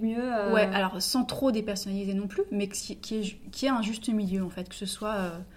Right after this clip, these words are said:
Speaker 2: un peu comme ce que je disais tout à l'heure, plus épuré et plus, plus lisible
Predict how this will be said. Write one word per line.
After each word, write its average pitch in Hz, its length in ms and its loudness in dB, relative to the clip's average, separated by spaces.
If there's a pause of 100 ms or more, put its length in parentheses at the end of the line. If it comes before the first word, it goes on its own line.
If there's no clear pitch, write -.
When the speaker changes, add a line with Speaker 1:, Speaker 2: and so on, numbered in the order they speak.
(400)
Speaker 2:
un 190 100 2
peu 240 120 -2
comme 240 160 0
ce - 80 -6
que 214 60 -6
je 190 60 -2
disais 196 120 0
tout 196 180 -8
à 202 60 -2
l'heure, 214 340 0 (420)
plus 220 240 -2
épuré 220 640 -2
et 185 60 0
plus, 190 600 -2 (180)
plus - 220 -2
lisible 180 480 -2